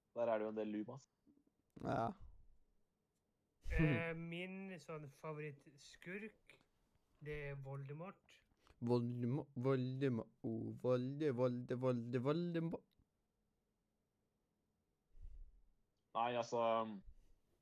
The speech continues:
Speaker 1: på spørsmål nummer fem, når vi skal komme til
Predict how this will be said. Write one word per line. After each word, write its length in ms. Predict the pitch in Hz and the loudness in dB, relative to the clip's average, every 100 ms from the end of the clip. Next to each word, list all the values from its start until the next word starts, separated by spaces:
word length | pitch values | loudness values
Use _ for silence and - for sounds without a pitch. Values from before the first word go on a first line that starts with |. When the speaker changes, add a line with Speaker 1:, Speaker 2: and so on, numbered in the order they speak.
| _ _ - | _ _ -8
Speaker 1:
på 80 | |
spørsmål 260 | 123 123 120 | -4 -4 -2
nummer 160 | 120 117 | -2 0
fem, 320 | 131 156 127 | 0 -2 -6
når 100 | 117 | -8
vi 40 | 117 | -6
skal 300 | 120 113 110 | 2 4 4
komme 300 | 117 104 101 | 0 -2 -2
til 260 | 110 107 | -2 -2